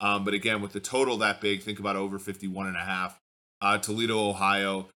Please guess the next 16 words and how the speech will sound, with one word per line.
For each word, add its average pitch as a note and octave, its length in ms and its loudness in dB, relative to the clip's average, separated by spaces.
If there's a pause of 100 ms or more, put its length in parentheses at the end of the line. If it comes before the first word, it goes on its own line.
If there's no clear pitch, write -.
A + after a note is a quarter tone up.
(220)
Um, F#2+ 440 0
I G#2+ 80 0
think G#2 220 -4
Toledo A2 340 0
minus G2 320 0
seven A2 300 2
is F#2+ 100 -4
probably F#2 420 -4
the F2 100 -12
side E2+ 480 -6
there. F#2 360 0 (360)
Um, F#2+ 500 -2 (100)
and G#2+ 120 -2
then G#2+ 120 2
on G2+ 160 -2
Wednesday, A2 760 0